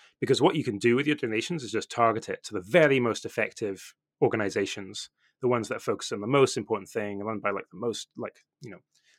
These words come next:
talented, hardworking people. Um,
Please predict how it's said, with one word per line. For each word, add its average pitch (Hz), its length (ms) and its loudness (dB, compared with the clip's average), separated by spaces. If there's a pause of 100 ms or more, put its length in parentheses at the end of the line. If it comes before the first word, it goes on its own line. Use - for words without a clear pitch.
talented, 107 360 -4
hardworking 104 440 -2
people. 151 360 -6 (580)
Um, 113 640 4